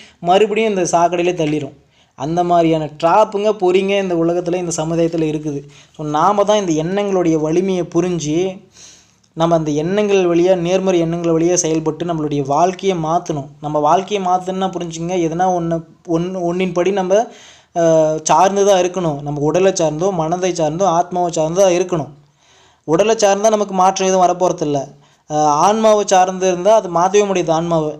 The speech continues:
அது, அது எப்பவுமே நிலையா இருக்கும். அப்ப இடையில இருக்கிற, சென்ட்ரல்ல இருக்கிற மனம்தான். இந்த மனது எண்ணங்கள் தகுந்த மாதிரி மாறிட்டே இருக்கும். அப்ப நீங்க மனநிலையை மாத்துனீங்கன்னா உங்களுடைய எண்ணங்க-,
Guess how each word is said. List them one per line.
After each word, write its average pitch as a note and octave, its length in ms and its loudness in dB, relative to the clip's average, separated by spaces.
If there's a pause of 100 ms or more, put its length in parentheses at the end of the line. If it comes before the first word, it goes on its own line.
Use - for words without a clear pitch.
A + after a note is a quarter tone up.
அது, D3 300 -4
அது C#3+ 260 -4
எப்பவுமே F3+ 280 -6
நிலையா E3+ 260 0
இருக்கும். D3 300 -6 (280)
அப்ப E3 180 -4
இடையில G#3 320 2
இருக்கிற, F#3+ 360 0
சென்ட்ரல்ல F3 180 -8
இருக்கிற F#3 320 -2
மனம்தான். E3+ 540 -2 (400)
இந்த D#3+ 140 -4
மனது F#3+ 440 2
எண்ணங்கள் G3 360 0
தகுந்த F3+ 220 0
மாதிரி F#3 240 -2
மாறிட்டே F3 400 0
இருக்கும். D3 380 -2
அப்ப D3 200 -8
நீங்க D#3 220 -6
மனநிலையை G#3+ 720 2
மாத்துனீங்கன்னா G#3 540 0
உங்களுடைய E3+ 560 0
எண்ணங்க-, E3 560 -6